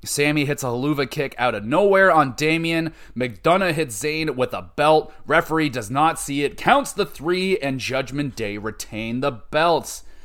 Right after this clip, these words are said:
Damn, son, <laughs> what is going on on Raw this week? Another great match. Back and forth. Lots of shenanigans. Maybe a little bit too much, but, I mean,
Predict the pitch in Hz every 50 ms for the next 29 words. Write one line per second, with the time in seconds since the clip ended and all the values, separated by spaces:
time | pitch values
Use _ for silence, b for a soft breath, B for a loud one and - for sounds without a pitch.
0 | b b b b b - 113 123 151 143 120 110 - - 131 131 147 147 135 127
1 | - - - 202 175 135 151 185 170 135 110 - 165 165 165 165 160 160 165 151
2 | 143 131 127 127 147 160 160 156 147 160 151 - - 151 156 156 - 120 117 120
3 | 123 143 160 156 151 135 104 120 131 131 135 - 113 120 120 120 120 120 120 -
4 | - B B B B B B B B - - 131 143 139 - 131 117 110 - -
5 | 131 143 151 147 143 143 139 135 - - - 110 120 131 156 160 156 156 143 -
6 | - 143 135 135 135 135 139 135 120 135 135 131 127 107 110 139 160 170 240 240
7 | 240 240 233 226 202 226 233 - - 226 214 208 202 196 196 - - - - 147
8 | 139 135 131 110 B B B B B B B - 113 127 139 131 131 127 127 123
9 | 113 -